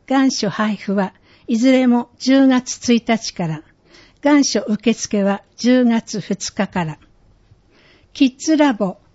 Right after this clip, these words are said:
南流山認定こども園。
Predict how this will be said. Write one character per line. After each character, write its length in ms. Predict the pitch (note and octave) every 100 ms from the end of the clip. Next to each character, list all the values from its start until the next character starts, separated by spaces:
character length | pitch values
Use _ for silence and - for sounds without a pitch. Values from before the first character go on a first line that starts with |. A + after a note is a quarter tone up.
| _
南 380 | A3 B3 B3+ B3+
流 300 | B3 A#3+ A#3+
山 440 | A3+ G#3+ G#3+ G#3 _
認 260 | A#3 C#4+ D4
定 280 | - C#4 C4
こ 160 | -
ど 160 | A3+ B3+
も 200 | A#3+ G#3+
園。 260 | E3+ D3+